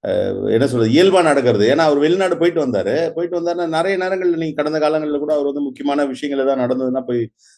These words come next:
பார்த்து வாழ்த்தை பரிமாறுவது என்பது இயல்பா நடக்கக்கூடியதுதான். அந்த மாதிரியான ஒரு இயல்பான ஒரு நிலையில, ஆனா இன்றைக்கு ஏற்பட்டிருக்கக்கூடிய ஒரு,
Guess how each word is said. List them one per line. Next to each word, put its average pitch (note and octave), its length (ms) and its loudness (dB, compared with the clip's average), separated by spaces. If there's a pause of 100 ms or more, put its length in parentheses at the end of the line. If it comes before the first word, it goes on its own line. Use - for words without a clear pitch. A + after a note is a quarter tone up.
(100)
பார்த்து B2 280 2
வாழ்த்தை A#2+ 400 4
பரிமாறுவது A2+ 460 2
என்பது G#2 280 -4
இயல்பா A2 280 -2
நடக்கக்கூடியதுதான். F2+ 880 -8 (760)
அந்த C#3+ 240 2
மாதிரியான F3 340 4
ஒரு D#3 140 4
இயல்பான D3 600 4
ஒரு B2 280 2
நிலையில, C3 320 0
ஆனா D#3+ 260 -2
இன்றைக்கு C#3+ 600 2
ஏற்பட்டிருக்கக்கூடிய C3+ 920 0 (320)
ஒரு, C#3 320 2